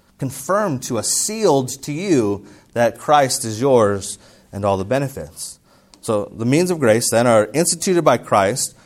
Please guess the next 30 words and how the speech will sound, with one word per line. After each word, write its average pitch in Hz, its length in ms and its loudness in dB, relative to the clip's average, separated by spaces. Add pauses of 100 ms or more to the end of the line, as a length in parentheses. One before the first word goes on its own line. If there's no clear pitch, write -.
(120)
with 123 160 -4
the - 80 2
promise 190 640 2
of 127 160 -2
blessing 156 480 2
attached 135 580 -2
to 196 200 -4
them 107 380 -4 (400)
of - 240 -8
Christ - 840 0 (440)
and 101 140 -8
his 95 140 -8
benefits. 95 800 -10 (240)
That's - 120 -16
what 98 80 -10
the 104 60 -8
means 101 260 -6
of 92 120 -14
grace 92 340 -4
are, 95 260 2 (220)
namely 113 520 0 (420)
the 92 300 -4
Word 113 260 2
of 98 120 -4
God, 98 480 2
the 95 100 -8
sacraments, 98 960 -2 (600)
and, 90 340 -10 (180)
and 90 200 -10
prayer. 80 320 -8